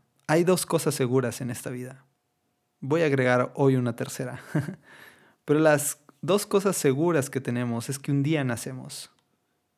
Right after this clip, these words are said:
y que un día vamos a morir. Si bien es parte de lo que Dios nos diseñó. Por eso es que me parece tan interesante, tan, ah, no sé, tan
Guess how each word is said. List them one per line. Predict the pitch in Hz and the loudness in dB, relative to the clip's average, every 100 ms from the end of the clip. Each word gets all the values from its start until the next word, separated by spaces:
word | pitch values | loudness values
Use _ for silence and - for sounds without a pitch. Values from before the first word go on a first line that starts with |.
| _ _ | _ _
y | 139 | -4
que | 139 | 0
un | 127 139 | 0 2
día | 143 131 | 2 2
vamos | 113 117 117 | 0 -2 -6
a | 135 | -10
morir. | 123 123 135 _ _ _ _ _ _ _ _ _ | -12 -12 -16 _ _ _ _ _ _ _ _ _
Si | - 143 | -10 -4
bien | 139 147 156 - _ _ | 0 0 -2 -8 _ _
es | 147 139 | -4 -4
parte | - 143 151 147 | 2 2 2 2
de | 135 | 2
lo | 127 123 | 2 -2
que | 127 | -2
Dios | 120 135 135 | 0 0 0
nos | 120 | -4
diseñó. | 120 - 123 117 127 _ _ | -6 -8 -10 -10 -14 _ _
Por | 139 | -4
eso | 139 160 | -2 -2
es | 151 - - | -6 -8 -12
que | - 143 139 - _ | -6 -4 -6 -10 _
me | 147 135 131 | -4 -2 -4
parece | - 131 131 | -2 -2 -2
tan | 143 - 143 151 | -8 -2 0 0
interesante, | 160 147 147 131 - 139 135 135 131 - - - _ _ | -2 -2 -2 -4 -4 -2 -2 -2 -6 -8 -20 -20 _ _
tan, | - 131 143 139 135 | 0 2 2 0 -2
ah, | 127 123 120 117 110 120 123 _ _ _ _ _ _ _ | -4 -4 -2 -4 -6 -8 -14 _ _ _ _ _ _ _
no | 143 120 | -10 -6
sé, | - 135 | -2 -2
tan | 123 127 120 117 113 131 | -2 -6 -6 -6 -10 -14